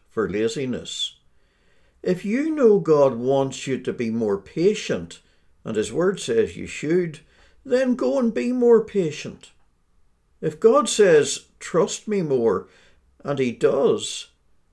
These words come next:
then trust him more. We've deceived ourselves into thinking that progress in the Christian life has to be a slow, painful process, and I mean slow.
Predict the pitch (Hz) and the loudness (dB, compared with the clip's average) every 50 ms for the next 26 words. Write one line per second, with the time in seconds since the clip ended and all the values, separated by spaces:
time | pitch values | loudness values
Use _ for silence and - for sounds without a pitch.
0 | _ _ _ _ - 247 233 240 233 226 233 - - - 277 269 233 - - - | _ _ _ _ -4 -2 -2 0 -2 -4 -6 -10 -8 -4 -4 -2 -2 -4 -8 -10
1 | - - 196 151 156 175 180 175 - - 277 240 - 151 156 143 - - - - | -6 -4 -4 -2 -2 -2 -4 -6 -10 -10 -4 -4 -4 -2 -2 -2 -4 -4 -6 -12
2 | _ _ _ _ _ _ _ _ _ _ _ _ _ _ _ _ _ _ _ _ | _ _ _ _ _ _ _ _ _ _ _ _ _ _ _ _ _ _ _ _
3 | _ _ _ _ _ - 240 226 202 208 - 208 196 - - 262 269 277 277 269 | _ _ _ _ _ -2 0 0 0 4 4 4 4 2 0 -2 -2 -2 -2 0
4 | - 240 220 202 - - 180 156 151 156 151 147 135 156 - - 135 135 127 117 | 4 6 6 6 4 2 4 4 6 6 4 2 0 -2 -2 -4 -4 -4 -2 -4
5 | 120 - - - 170 196 220 202 - 170 135 117 113 113 113 - - - 202 202 | -4 -4 -4 -4 -2 -2 -2 -4 -4 -6 -4 -2 -2 -4 -4 -6 -6 0 2 2
6 | 240 254 254 190 160 131 123 120 - - 127 123 123 117 - - 151 139 135 - | 2 2 0 0 0 0 0 0 -2 -4 -4 -4 -4 -6 -6 -4 -4 -4 -4 -4
7 | - - 139 127 127 123 123 127 131 131 - - - 202 196 190 - - - 196 | -8 -8 -8 -6 -4 -4 -4 -4 -4 -6 -8 -8 -6 -4 -4 -4 -4 -4 -4 -4
8 | 160 165 151 151 147 - - 135 - - - - - 160 180 185 190 196 196 190 | -4 -4 -6 -6 -6 -8 -8 -8 -8 -8 -10 -6 -2 0 2 4 6 6 6 4
9 | 190 190 - 185 135 139 147 156 147 - 127 104 98 - - 143 147 156 160 151 | 2 -4 -6 -4 -4 -4 -4 -4 -6 -4 -2 -2 -2 -4 -4 -4 -2 -2 -2 -2
10 | - 139 151 147 147 151 - - - - - - _ - - 127 123 - - - | 0 0 0 2 2 0 -2 -6 -14 -20 -20 -20 _ -8 -6 -6 -6 -6 -8 -10
11 | - - 165 185 190 196 202 202 196 185 170 147 143 156 165 170 180 180 175 170 | -8 -4 -2 0 0 2 2 2 2 0 0 -2 -2 -2 -2 -4 -4 -4 -4 -4
12 | 165 - - - - 113 117 117 123 123 123 117 87 - - - | -4 -6 -8 -10 -10 -6 -4 -2 -2 0 0 -2 -4 -8 -14 -20